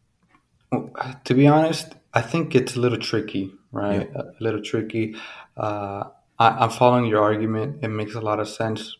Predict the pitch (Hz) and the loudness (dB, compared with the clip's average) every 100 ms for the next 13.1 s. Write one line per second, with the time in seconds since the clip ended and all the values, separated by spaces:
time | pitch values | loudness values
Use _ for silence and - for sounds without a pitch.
0 | - 107 104 104 104 143 123 123 127 123 | -2 -2 -2 -4 0 2 2 2 2 0
1 | 120 117 113 113 110 110 - 107 104 101 | 0 -2 0 0 0 0 -2 -2 -2 -4
2 | - _ _ _ _ 113 107 104 101 - | -12 _ _ _ _ -4 0 0 -2 -4
3 | 113 - 107 110 - 110 - 110 107 110 | -6 0 0 0 -4 -6 -4 -4 -2 -2
4 | 104 101 110 107 104 - - - _ - | -2 0 0 0 -2 -14 -20 -20 _ 4
5 | 123 123 - - 131 160 165 127 127 131 | 6 6 -2 0 2 4 4 4 4 4
6 | 127 123 - 131 139 127 123 110 104 117 | 2 2 -2 2 2 2 0 0 -2 -2
7 | 113 117 113 113 - _ _ - 110 107 | -2 -2 -4 -4 -10 _ _ -4 -2 0
8 | 104 104 - 107 113 127 107 - 110 104 | -2 -4 -2 2 6 8 8 4 2 2
9 | 101 - 107 107 107 107 107 104 107 - | 0 0 0 0 0 -2 -2 -2 -4 -10
10 | _ - - 120 113 113 110 107 104 107 | _ -16 -6 -2 0 0 0 0 0 -2
11 | 113 107 107 - - _ _ - 117 110 | -2 -2 -4 -8 -12 _ _ -4 -2 0
12 | 110 110 110 107 - 110 104 - 107 107 | 0 0 0 -2 -4 -4 -2 2 2 2